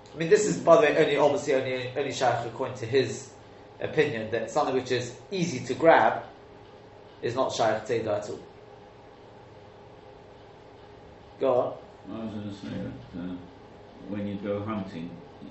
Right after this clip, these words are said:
Speaker 2: you're not referring to any particular animal. You don't care what, what comes into your trap. You put a trap, uh, whatever comes, uh, you're, you're happy with.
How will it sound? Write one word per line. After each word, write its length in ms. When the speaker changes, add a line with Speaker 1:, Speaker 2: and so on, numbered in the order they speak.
Speaker 2:
you're 160
not 220
referring 640
to 80
any 160
particular 560
animal. 360
You 60
don't 280
care 220
what, 200
what 200
comes 220
into 240
your 120
trap. 220
You 200
put 80
a 60
trap, 320
uh, 40
whatever 360
comes, 440
uh, 120
you're, 720
you're 160
happy 260
with. 240